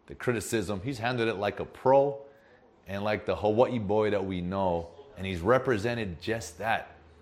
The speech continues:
He's represented Hawaii to the best.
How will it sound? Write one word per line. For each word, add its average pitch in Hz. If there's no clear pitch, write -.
He's 113
represented 139
Hawaii 104
to 107
the 92
best. -